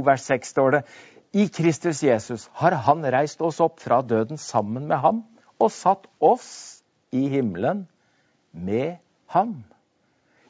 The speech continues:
Kristi himmelfartsdag er virkelig en løfterik dag, og vi skal se på tre løfter. Et løfte om himmel, et løfte om nærvær og et løfte om velsignelse. Og vi begynner med et løfte om himmel.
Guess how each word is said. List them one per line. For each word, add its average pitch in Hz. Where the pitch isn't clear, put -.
Kristi 175
himmelfartsdag 143
er 120
virkelig 131
en 143
løfterik 123
dag, 120
og 120
vi 107
skal 98
se 110
på 101
tre 143
løfter. 160
Et -
løfte 170
om 160
himmel, 165
et 98
løfte 151
om 143
nærvær 139
og 98
et 98
løfte 110
om 87
velsignelse. 101
Og 120
vi 135
begynner 127
med 120
et -
løfte 110
om 113
himmel. 101